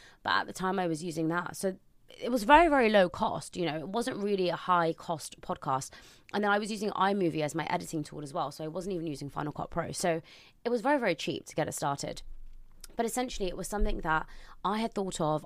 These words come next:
I wanted to do. It was the first thing that I was really, really passionate about. So I was really, really, really excited. Essentially,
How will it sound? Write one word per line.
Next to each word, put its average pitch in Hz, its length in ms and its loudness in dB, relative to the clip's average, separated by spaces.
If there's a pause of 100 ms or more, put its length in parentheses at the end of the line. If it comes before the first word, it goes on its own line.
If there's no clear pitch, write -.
I 190 140 6
wanted 214 260 0
to - 80 -6
do. 156 400 -2 (500)
It 240 60 2
was 247 80 4
the 262 80 2
first 311 400 6
thing 254 240 2
that - 100 0
I 170 80 4
was 170 160 2
really, 175 160 0
really 170 180 0
passionate - 420 -2
about. 143 280 -4
So 190 100 -4
I 180 60 2
was 180 240 0
really, 202 380 2
really, 175 240 0
really 156 160 2
excited. 151 640 -4 (140)
Essentially, 156 580 -2